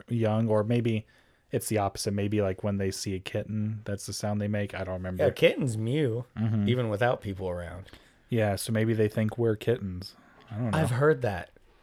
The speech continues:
Speaker 2: I've actually heard that, that cats think that we're silly, clumsy, sloppy kittens.
Speaker 1: Yeah.
Speaker 2: And so they treat us like they would treat their kittens.
Speaker 1: Yeah, that's why they meow at us.
Speaker 2: And, um, also that's why they bring us dead things.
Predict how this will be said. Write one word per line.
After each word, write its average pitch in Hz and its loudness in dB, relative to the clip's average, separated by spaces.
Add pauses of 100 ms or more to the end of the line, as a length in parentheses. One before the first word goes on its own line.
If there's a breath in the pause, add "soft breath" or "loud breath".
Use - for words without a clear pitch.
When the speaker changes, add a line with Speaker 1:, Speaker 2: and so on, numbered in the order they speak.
(180 soft breath)
Speaker 2:
I've 127 2
actually 135 4
heard 123 2
that, 98 -2
that 107 0
cats 135 2 (120)
think 131 0
that 101 0
we're 117 2
silly, 113 0
clumsy, 107 -2
sloppy 101 -2
kittens. 92 -8
Speaker 1:
Yeah. 107 4 (240 loud breath)
Speaker 2:
And 123 6
so 127 6
they 117 4
treat 131 0
us 113 4
like 110 2
they 110 2
would 98 -2
treat 113 -8
their 98 -4
kittens. - 0
Speaker 1:
Yeah, 117 4
that's 104 2
why 101 4
they 98 0
meow 98 0
at 104 -8
us. - -18
Speaker 2:
And, 120 2 (100)
um, 95 2 (240)
also 113 4
that's 107 2
why 110 4
they 104 0
bring 107 -2
us 98 -4
dead 107 -2
things. - -10